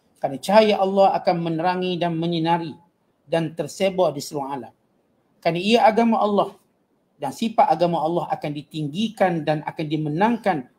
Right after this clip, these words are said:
oleh Allah Subhanahu Wa Taala. Sama ada suka ataupun tidak suka kelompok-kelompok manusia. Baik, ini intipati ayat-ayat yang kita bacakan. Kalau sebelum ini kita menceritakan tentang peperangan Hunain, bagaimana Allah Ta'ala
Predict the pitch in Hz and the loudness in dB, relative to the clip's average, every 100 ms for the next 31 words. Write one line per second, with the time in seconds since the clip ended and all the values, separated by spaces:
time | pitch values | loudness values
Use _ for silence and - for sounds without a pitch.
0 | - 156 139 156 156 147 - 139 139 135 | -6 -2 -2 0 0 0 -4 -6 -6 -4
1 | 170 208 - _ _ _ _ _ _ - | -2 -2 -4 _ _ _ _ _ _ -4
2 | 156 160 175 180 240 - 294 262 208 202 | -2 0 0 -4 -8 0 0 2 -2 -4
3 | 196 - - 196 202 180 - 165 170 165 | -6 -8 -8 -6 -2 -2 -2 -2 -2 -4
4 | 147 - 139 139 - 123 120 117 - _ | -10 -8 -12 -10 -12 -12 -12 -16 -20 _
5 | _ _ - 165 240 302 202 202 196 160 | _ _ -8 0 0 0 -2 -4 -2 -2
6 | - 196 160 151 165 180 147 151 139 151 | 0 0 0 -2 -2 -2 -2 -6 -8 -12
7 | 135 131 127 131 - - _ _ _ - | -8 -8 -6 -8 -8 -18 _ _ _ -20
8 | _ _ - 147 147 - 156 160 226 277 | _ _ -2 0 0 -2 -4 0 0 0
9 | 208 180 160 156 160 143 190 208 196 156 | 0 0 0 -2 -4 -6 0 2 2 0
10 | 147 - 147 151 _ _ _ 151 - 147 | -6 -2 -2 -2 _ _ _ -6 -2 -2
11 | 147 135 - 151 202 185 202 - _ _ | 0 -4 -4 0 2 2 -2 -10 _ _
12 | _ _ - _ - _ - _ - 147 | _ _ -20 _ -20 _ -20 _ -4 0
13 | 156 180 190 156 160 151 147 151 156 | 2 4 4 2 2 2 0 2 2